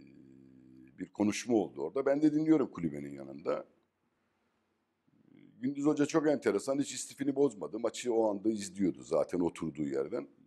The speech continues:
"Sayın Başkanınıza gidin söyleyin, kendisi gelsin bu kulübede otursun, ben de onun yerine çıkacağım, başkanlığı ben yapacağım, o gelsin teknik direktörlüğü burada yapsın, istediği futbolcuyu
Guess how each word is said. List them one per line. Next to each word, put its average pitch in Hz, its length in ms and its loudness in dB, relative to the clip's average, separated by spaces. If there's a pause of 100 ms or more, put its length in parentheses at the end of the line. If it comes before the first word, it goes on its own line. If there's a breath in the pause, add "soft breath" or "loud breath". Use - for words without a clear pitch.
(140)
"Sayın 123 280 0
Başkanınıza 120 600 0
gidin 113 240 -6
söyleyin, 123 680 2
kendisi 110 420 0
gelsin 110 380 4
bu 101 100 -10
kulübede 104 360 0
otursun, 110 440 0
ben 113 180 4
de 110 40 4
onun 110 160 4
yerine 104 340 2
çıkacağım, 107 480 -2
başkanlığı 101 520 0
ben 98 100 4
yapacağım, 98 560 -2
o 107 80 2
gelsin 107 280 2
teknik 113 400 -4
direktörlüğü 98 580 2
burada 80 200 0
yapsın, 78 280 -2
istediği 110 360 0
futbolcuyu 98 600 0